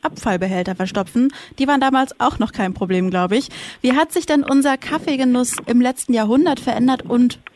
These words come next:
warum eigentlich? Das frage ich Ulf Morgenstern, Kulturhistoriker an der Uni Hamburg, der sich unter anderem mit der Geschichte unseres Kaffeekonsums beschäftigt hat. Hallo.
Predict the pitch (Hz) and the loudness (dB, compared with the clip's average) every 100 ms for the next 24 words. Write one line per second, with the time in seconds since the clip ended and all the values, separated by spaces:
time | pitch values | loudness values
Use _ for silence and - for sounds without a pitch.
0 | _ _ - 208 254 311 147 151 - - | _ _ -4 0 2 2 0 -6 -10 -12
1 | - 220 - 208 202 202 - - - _ | -6 -8 -4 -4 -2 -8 -10 -16 -18 _
2 | 208 196 208 196 196 - 196 190 190 - | -8 -4 0 0 -2 -2 -2 -2 -4 -6
3 | 220 294 285 254 233 214 202 - 208 214 | -2 -2 0 -4 -2 -4 -4 -2 -2 0
4 | 208 208 190 196 196 - - - - 196 | -2 -2 -2 -2 -2 -6 -20 -20 -8 -4
5 | 202 - - 214 240 285 285 285 294 294 | -4 -6 -2 2 4 4 2 2 2 2
6 | 285 285 277 - 247 - 240 226 233 233 | 2 0 -2 -2 -4 -4 -4 -4 -4 -8
7 | - _ 208 196 180 - 180 - - - | -8 _ -8 -2 -4 -4 -10 -10 -12 -12
8 | 202 180 - - - - - 233 240 185 | -10 -10 -14 -14 -16 -16 -6 -2 0 -2